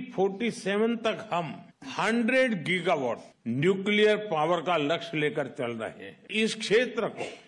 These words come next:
प्राइवेट सेक्टर के लिए खोला जा रहा है। हम एसएमआर और एएमआर टेक्नोलॉजीज पर फोकस कर रहे हैं। आज भारत डाइवर्सिफिकेशन और डीरिस्किंग का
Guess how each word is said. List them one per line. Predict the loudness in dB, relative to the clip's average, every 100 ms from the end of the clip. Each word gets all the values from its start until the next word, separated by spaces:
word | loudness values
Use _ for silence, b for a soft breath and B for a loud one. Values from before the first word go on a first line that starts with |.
| 0
प्राइवेट | 2 4 4 4 4 2
सेक्टर | -2 -2 -2 -2 -4 -2
के | -2 -2
लिए | 0 0 0 -4 -8 -14 -12
खोला | 0 2 4 2
जा | 2 0
रहा | -2 -6 -10
है। | -16 -20 -8
हम | -2 0 0 -4 -10 _
एसएमआर | -2 0 0 0 2 2 0 -6 0
और | 2 2 0 2
एएमआर | 2 4 2 2 2 0 -6
टेक्नोलॉजीज | -4 0 2 2 2 0
पर | -2 -6 -6 -10 -4
फोकस | -2 0 -2 -4 -2
कर | -2
रहे | -2
हैं। | -6 -10 -20 _ 0
आज | 0 0 -4 -2
भारत | 0 2 2 -2 -12 -12 0
डाइवर्सिफिकेशन | 2 4 2 0 -2 -2 0 0 0 -2 -2 -4 0
और | 2 2
डीरिस्किंग | 2 2 4 2 0 -2 0 0
का | 0 -2